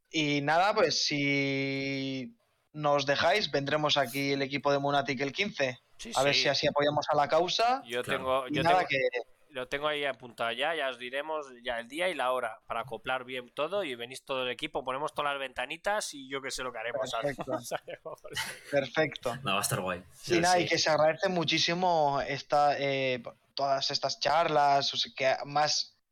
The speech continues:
Speaker 1: que una entrevista ha sido estar de charleta, que ha estado de,
Speaker 3: Ujú.
Speaker 1: de lujo, para dar un poco también visibilidad a todas las empresas así pequeñas que estamos intentando empezar, estamos intentando arrancar, y que para nosotros al menos nos hace muchísima ilusión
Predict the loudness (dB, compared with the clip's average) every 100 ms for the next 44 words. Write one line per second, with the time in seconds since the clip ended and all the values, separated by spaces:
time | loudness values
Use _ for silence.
0 | _ -10 -4 0 0 2 0 2 2 2
1 | 2 4 4 2 2 2 2 2 2 0
2 | 0 2 2 4 2 0 -6 -18 _ _
3 | -2 0 2 2 4 2 0 -8 -20 _
4 | _ 2 4 4 2 2 2 2 -2 -2
5 | -2 -2 -2 0 4 4 2 -6 _ _
6 | _ 0 4 4 6 6 4 4 2 2
7 | 2 -4 -2 -2 -2 -2 -4 -4 -4 -4
8 | -4 -4 -4 -2 -2 -2 -4 -4 -4 -4
9 | -4 -4 -2 -2 -2 -4 -4 -8 -8 -8
10 | -4 -2 0 0 -2 0 0 0 -4 -20
11 | -20 _ _ -6 -2 0 0 0 -4 -2
12 | 0 2 0 -2 -2 -2 -2 -4 -2 -2
13 | -2 0 -2 -2 -4 -2